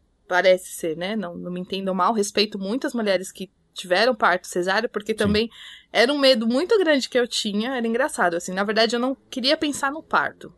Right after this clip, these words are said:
Speaker 1: eu achava assim, falava, "Meu Deus, vai ter, entrou, vai ter que sair." <laughs> Mas eu tinha mais medo do parto cesárea pela questão da, da anestesia, de
Speaker 2: Sim.
Speaker 1: abrir a barriga e do, do pós-parto, que todo mundo falava que é muito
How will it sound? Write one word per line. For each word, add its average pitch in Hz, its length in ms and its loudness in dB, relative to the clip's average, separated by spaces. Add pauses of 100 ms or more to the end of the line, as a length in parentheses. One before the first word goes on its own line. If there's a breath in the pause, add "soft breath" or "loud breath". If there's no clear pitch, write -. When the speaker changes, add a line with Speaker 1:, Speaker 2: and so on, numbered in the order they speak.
(120)
Speaker 1:
eu 165 160 -2
achava 180 380 -4
assim, 202 260 -8
falava, 196 280 -4
"Meu 208 200 -6
Deus, 185 420 -10 (120)
vai 180 140 0
ter, - 200 -8
entrou, 208 280 0
vai 269 120 2
ter 320 140 -2
que - 120 -10
sair." 302 460 4 (340 loud breath)
<laughs> - 360 0
Mas 240 360 8
eu 285 140 6
tinha 339 300 4
mais 359 400 6
medo 311 280 2
do 226 100 -4
parto 214 280 0
cesárea 214 500 2
pela 220 240 -2
questão 220 460 -4
da, 220 540 2
da 190 160 0
anestesia, 220 1080 -2 (280 soft breath)
de 175 240 -12
Speaker 2:
Sim. 196 100 2
Speaker 1:
abrir 196 260 0
a - 40 -2
barriga 214 840 -4
e 185 200 -10
do, 180 440 -10
do 185 140 -12
pós-parto, 208 760 0
que - 80 -20
todo 175 160 -8
mundo 180 160 -8
falava 170 420 -4
que - 180 -10
é 175 40 -2
muito 175 400 -10